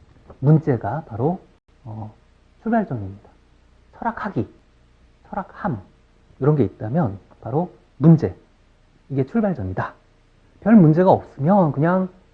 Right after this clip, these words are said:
어, 룰루랄라 재밌게 살면 돼요. 근데 뭔가 문제가 있다고 느껴지면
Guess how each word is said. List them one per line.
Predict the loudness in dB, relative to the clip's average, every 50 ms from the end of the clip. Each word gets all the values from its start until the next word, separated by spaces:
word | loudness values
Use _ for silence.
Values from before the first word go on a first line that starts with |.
| _ _ _ _ -14
어, | -10 -6 -4 -4 -4 -2 -2 2 4
룰루랄라 | 6 8 8 8 6 4 -2 -8 -12 -14 -18 -16 _
재밌게 | -6 -4 -2 -2 -2 -4 -8
살면 | -10 -8 -6 -4 -2 -2 -4
돼요. | -4 -6 -10 -12 -14 -18 -20 _ _ _ _ _ _ _ _ _ _ _ _ _ _ _ _ _ _ _ _ _ _ _ _ _ _ _ _ _ _ _ -2
근데 | 2 4 4
뭔가 | 6 6 6 4 4 2 4 4 4 4 2 0 -4 -10 -16 _ _
문제가 | 0 4 4 4 6 6 4 6 6 6 6
있다고 | 4 4 0 -4 -4 -4 -2 0 2 2 2 2 0 -8 _ _ -2
느껴지면 | 0 0 -2 -2 -4 -2 2 2 2 2 0 -2 -6 -4 -2 2 2 2 2 0 -2 -6 -10 -14